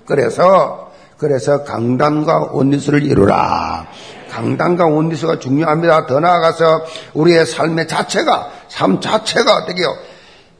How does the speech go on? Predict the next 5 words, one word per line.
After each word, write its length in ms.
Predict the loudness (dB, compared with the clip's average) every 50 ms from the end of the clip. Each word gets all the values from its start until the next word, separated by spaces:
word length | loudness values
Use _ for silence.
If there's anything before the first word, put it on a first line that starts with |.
| _ _ _ _ _ _ _ _ _ _ _ _
하나님께 640 | -8 -4 -2 0 2 2 2 2 2 2 0 2 4
드리는 520 | 4 2 2 2 0 0 0 -2 -6 -4
예배가 420 | 2 4 4 4 4 4 4 4 4
돼야 180 | 4 4 4
된다. 760 | 4 2 0 0 0 -2 -2 -2 -4 -4 -6 -8 -8 -10 -12